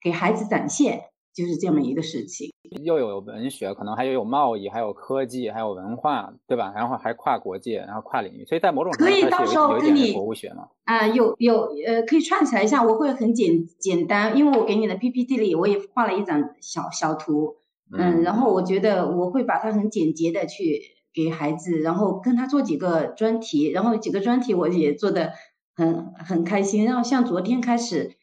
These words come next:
Speaker 1: 我们就去参观宁波服装博物馆，然后我会，
Speaker 2: 啊。
Speaker 1: 会带着他们去，去做一个“港通天下”的专题，然后把整个
Speaker 2: 啊，啊，港通天下。
Speaker 1: 物，物的流通，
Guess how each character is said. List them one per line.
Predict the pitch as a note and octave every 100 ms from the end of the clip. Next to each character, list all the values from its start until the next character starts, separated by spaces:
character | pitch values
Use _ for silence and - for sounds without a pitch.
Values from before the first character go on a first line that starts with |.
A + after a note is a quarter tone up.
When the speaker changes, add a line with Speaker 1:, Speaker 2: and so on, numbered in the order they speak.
| _
Speaker 1:
我 | - E3
们 | E3+
就 | G3 G#3+
去 | G#3+
参 | F#3+ G3+ G#3
观 | G#3+ G#3
宁 | E3+
波 | F3+ G#3+
服 | - F3
装 | F#3 F3+
博 | D#3+
物 | E3+
馆， | - A#2+ - - -
然 | G3+ G#3+
后 | A#3+
我 | F#3
会， | A#3 G3
Speaker 2:
啊。 | F#3 -
Speaker 1:
会 | B3+
带 | A3 C#4+
着 | A3
他 | F#3+ G3+
们 | F3+
去， | F#3 G#3
去 | -
做 | A3 A3+
一 | G3
个 | F#3
“港 | F#3 - C#3+ D#3+
通 | A3+ A#3 A#3+
天 | A#3+ B3
下” | B3 C4
的 | E3
专 | - G#3+ F3+
题， | - C#3+ - _ _
然 | G3+ G3+
后 | F#3+
把 | F3
整 | F3 E3+
个 | D#3+ A3 F3+
Speaker 2:
啊， | - A2+
啊， | -
港 | G2
通 | D4 C#4+ F#3+
天 | A#2 B2+
下。 | D4+
Speaker 1:
物， | F4
物 | B3
的 | G3+ D#3+
流 | F3 F#3+
通， | G3+ A#3+ A#3 A#3